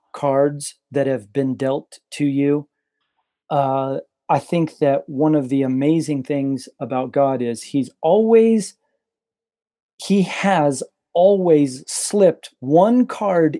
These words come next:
in your hand that you might have even overlooked or thought, "Well, what good could I do with this one card?" But that one card, if it's leveraged properly, can be used to change your entire hand,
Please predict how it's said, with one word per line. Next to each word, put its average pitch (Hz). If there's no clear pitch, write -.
in 208
your 185
hand 131
that 160
you 180
might 170
have 143
even 151
overlooked 147
or 165
thought, 151
"Well, 160
what 175
good 160
could 143
I 139
do 143
with 135
this 135
one 131
card?" 120
But 151
that 185
one 175
card, 156
if 180
it's 170
leveraged 170
properly, 139
can 160
be 160
used 170
to 151
change 160
your 151
entire 147
hand, 120